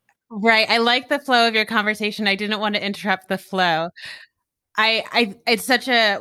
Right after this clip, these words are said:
it's so nice to hear, you know, artists who are colleagues who already have their own conversations outside of this kind of venue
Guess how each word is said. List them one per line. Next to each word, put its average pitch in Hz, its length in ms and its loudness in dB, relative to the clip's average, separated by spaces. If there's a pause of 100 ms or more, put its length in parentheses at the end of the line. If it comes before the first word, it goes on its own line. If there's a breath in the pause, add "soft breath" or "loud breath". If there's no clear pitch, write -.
(160)
it's 208 200 -4
so - 260 -2
nice 220 280 0
to 247 120 -2
hear, 208 260 0
you 190 140 0
know, 175 320 0
artists 180 440 -2 (120)
who 175 380 -2
are 160 180 0
colleagues 165 420 -4
who 165 240 -4
already 165 320 0
have 151 300 0
their 160 180 -2
own 156 120 -2
conversations 156 760 -6
outside 156 380 0
of 151 80 -2
this 156 120 -2
kind 156 200 -4
of 147 80 -6
venue 151 260 -2